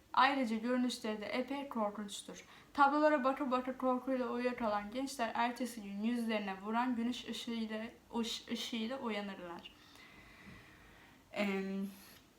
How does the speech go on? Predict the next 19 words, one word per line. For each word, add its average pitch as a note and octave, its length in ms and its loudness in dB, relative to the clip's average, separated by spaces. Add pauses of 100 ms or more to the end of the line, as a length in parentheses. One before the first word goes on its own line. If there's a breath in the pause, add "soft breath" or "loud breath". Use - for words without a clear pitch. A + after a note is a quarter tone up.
(800 loud breath)
ve D4 140 6
kalk-, D4 480 8
ve D4 80 10
yataktan C#4+ 640 6
kalktıktan C#4+ 640 4
kısa - 220 -4
süre B3+ 280 0
sonra C4+ 300 0
etrafa B3+ 540 0
dehşetle B3 560 -2
bakarlar. A3+ 560 0
Çünkü B3 360 0
duvarlarda A3 540 6
gece A#3 400 -2
onları A3+ 420 -2
rahatsız A3 380 2
eden A3+ 280 -2
tablolar G#3 560 -4
aslında A3+ 680 -2